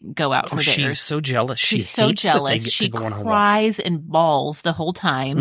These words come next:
Speaker 2: Mm-hmm.
Speaker 1: that they're out on their walks. I have finally gotten to the point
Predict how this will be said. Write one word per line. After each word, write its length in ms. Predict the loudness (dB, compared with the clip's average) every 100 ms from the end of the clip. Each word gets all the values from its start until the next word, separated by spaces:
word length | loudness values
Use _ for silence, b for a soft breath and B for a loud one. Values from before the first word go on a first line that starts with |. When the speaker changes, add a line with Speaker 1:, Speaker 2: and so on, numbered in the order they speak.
| 0
Speaker 2:
Mm-hmm. 160 | 0 -2 B B B -4
Speaker 1:
that 140 | -2
they're 160 | 2 2
out 160 | 2 0
on 100 | 0
their 160 | -2
walks. 460 | -2 -2 -4 -6 -8 B B B
I 120 | 2 2
have 140 | 2
finally 360 | 2 2 2 2
gotten 260 | 0 0
to 80 | 0
the 100 | -2
point 360 | -2 -4 -6